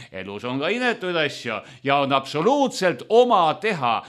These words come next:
mis keegi üles korjab ja mida keegi tahab näha. Võib nuusutada lille, võib nuusutada, eh, prügikasti,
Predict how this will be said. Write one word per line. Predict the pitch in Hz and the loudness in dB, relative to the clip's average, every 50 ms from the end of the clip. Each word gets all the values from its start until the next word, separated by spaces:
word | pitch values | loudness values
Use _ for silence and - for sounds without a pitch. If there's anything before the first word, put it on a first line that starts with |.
| - - | -12 -6
mis | - 202 240 220 - - - | -4 -2 -2 -2 -4 -8 -10
keegi | - 208 220 214 180 143 156 180 | -8 -4 -2 -2 -2 -2 -2 -2
üles | 175 160 135 123 - | 0 0 -2 -2 -2
korjab | - 220 233 214 175 160 139 120 120 | -2 -2 -2 0 0 0 -2 -2 -2
ja | 117 120 | -4 -4
mida | 151 170 - 160 151 | -4 -2 -2 -4 -2
keegi | 143 185 190 180 - - | -2 -4 -6 -4 -6 -6
tahab | - 165 143 139 135 - | -6 -6 -4 -4 -4 -4
näha. | 185 147 127 113 107 - - - - - | -4 -2 -2 -2 -4 -6 -10 -16 -2 0
Võib | 208 247 226 175 - 175 | 0 0 0 -2 -6 -2
nuusutada | 240 220 175 156 160 - - 147 143 143 147 143 139 131 - - | 0 0 0 0 -2 -2 -2 -2 -2 2 2 2 2 2 0 -4
lille, | 165 226 294 302 285 240 170 135 123 113 104 101 90 - - _ _ - 123 | -4 0 2 2 2 2 0 -2 -2 -2 -4 -4 -6 -8 -16 _ _ -4 -2
võib | 196 247 240 208 233 127 | 0 0 0 -2 -2 -4
nuusutada, | 156 214 247 247 220 - 190 185 185 185 - 165 151 160 156 151 151 147 143 143 - - - - | -2 0 0 0 2 0 0 -2 -2 -2 -2 -2 0 2 2 2 2 2 0 -2 -6 -14 -14 -8
eh, | 147 151 151 147 117 | -6 -4 -4 -6 -6
prügikasti, | - 175 202 202 165 180 180 202 156 127 - - - - - 113 | -6 -6 -6 -4 -4 -4 -2 0 0 0 -2 -8 -10 -8 -6 -6